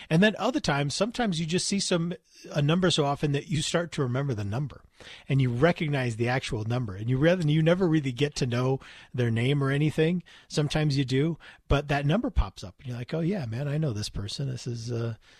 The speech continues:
and you get, I don't know, it's, it's weird how much you can learn about a person and, and how much insight you can have, even just in small ways, into their personality when they're texting you <laughs>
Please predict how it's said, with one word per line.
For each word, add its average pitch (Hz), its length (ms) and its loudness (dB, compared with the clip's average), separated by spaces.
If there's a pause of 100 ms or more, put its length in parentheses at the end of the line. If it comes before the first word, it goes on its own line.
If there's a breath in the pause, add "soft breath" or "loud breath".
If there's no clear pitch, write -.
(280 soft breath)
and 185 300 0
you 233 120 2
get, 269 200 -2 (160)
I 233 120 -6
don't 277 80 2
know, 208 60 4
it's, 180 100 0
it's 175 200 2
weird 185 640 4 (680 soft breath)
how 175 280 -2
much 165 300 2
you 160 140 2
can 139 240 2
learn 120 840 2 (960)
about 131 360 0
a 117 60 -2
person 120 760 -6
and, 135 200 -4
and 139 160 -4
how 147 120 2
much 143 200 2
insight 147 340 0
you 135 100 0
can 127 140 0
have, 131 180 2
even 185 200 2
just 180 200 -2
in 151 120 0
small 135 260 2
ways, 131 460 2 (340 loud breath)
into 139 320 2
their 131 140 -2
personality 147 840 -2 (240 loud breath)
when 139 220 0
they're 131 160 2
texting - 640 -4
you 110 320 -4 (320 loud breath)
<laughs> 143 80 0